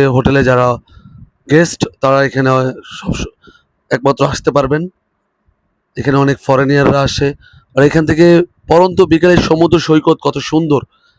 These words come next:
আর এদিকে আমার মেয়ে তো বসে পড়ছে দোলনা পেয়ে। দেখেন, এখানে অনেক ফরেনিয়াররাও আসে।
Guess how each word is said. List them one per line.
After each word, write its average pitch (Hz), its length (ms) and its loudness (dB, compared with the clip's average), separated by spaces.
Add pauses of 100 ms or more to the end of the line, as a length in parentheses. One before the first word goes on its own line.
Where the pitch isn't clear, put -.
(300)
আর 139 80 2
এদিকে 151 260 0
আমার 156 180 2
মেয়ে 156 160 2
তো 147 140 2 (240)
বসে 135 220 -2
পড়ছে 131 320 -4 (400)
দোলনা 135 240 2
পেয়ে। 127 220 -4 (1900)
দেখেন, 143 260 0
এখানে 143 220 -2
অনেক 143 280 0
ফরেনিয়াররাও 160 640 4
আসে। 143 200 -4